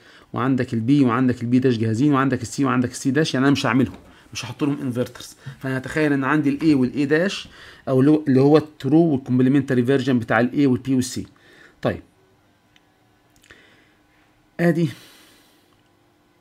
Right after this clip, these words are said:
الاكس او، تلاتة انبوت اكس اور. الاكس اور اي اور بي بكام؟ اي اور بي بس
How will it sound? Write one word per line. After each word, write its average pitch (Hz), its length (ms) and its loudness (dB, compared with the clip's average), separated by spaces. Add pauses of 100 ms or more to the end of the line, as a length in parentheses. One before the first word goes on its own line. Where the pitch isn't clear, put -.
(640)
الاكس 120 300 -10
او، 120 120 -8
تلاتة 147 340 -4
انبوت 143 180 -2
اكس - 180 -10
اور. 170 260 -4 (1000)
الاكس 175 320 -4
اور 175 260 0
اي 180 120 0
اور 156 140 0
بي 165 120 -2
بكام؟ 131 340 -4 (240)
اي 160 100 4
اور 165 140 0
بي 165 100 0
بس 185 380 0